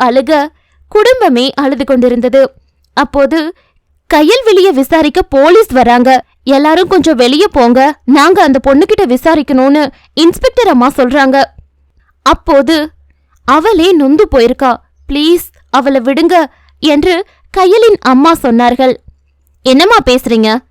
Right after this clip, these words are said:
இது ரேப்பிங் கேஸ். அது மட்டும் இல்ல, அந்த பொண்ணு சூசைட் அட்டெண்ட் பண்ணிருக்கு, அதனால கண்டிப்பா விசாரிக்கணும்." எல்லோரும் வெளியில் சென்றார்கள். விசாரணை முடிந்து போலீஸ் வெளியில் சென்றன.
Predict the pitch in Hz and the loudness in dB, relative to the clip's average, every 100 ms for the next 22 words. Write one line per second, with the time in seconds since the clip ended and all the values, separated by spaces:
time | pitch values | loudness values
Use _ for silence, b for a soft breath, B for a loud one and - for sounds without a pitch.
0 | _ 269 262 294 240 254 - 349 302 226 | _ -4 0 0 0 0 0 -2 0 -2
1 | 226 - _ - 233 285 311 381 302 226 | -4 -6 _ -6 -2 0 0 0 0 0
2 | 214 - _ _ 240 262 - 240 294 330 | -4 -6 _ _ -2 0 0 0 0 -2
3 | 349 381 302 233 277 277 247 233 214 233 | -2 -2 -2 -2 -2 0 -2 -2 -4 -8
4 | - _ _ _ - 240 247 262 262 349 | -10 _ _ _ -4 -2 0 0 0 0
5 | 320 240 285 370 233 - 240 240 240 233 | 0 -2 0 0 0 0 -2 0 -2 -2
6 | _ _ _ _ _ - 349 539 427 254 | _ _ _ _ _ -2 -2 0 0 0
7 | 254 - 285 339 392 254 269 226 240 233 | -2 -4 -2 0 -2 -2 -2 0 0 -2
8 | 262 254 - _ _ _ 269 330 480 508 | -2 -2 -4 _ _ _ -2 0 0 0
9 | 494 466 285 226 254 277 262 _ - 370 | 2 2 2 2 0 0 0 _ -2 0
10 | 415 285 285 - _ 240 339 415 381 285 | 2 0 -2 -6 _ -4 0 2 0 -2
11 | 277 214 240 247 247 | -2 -2 0 0 -2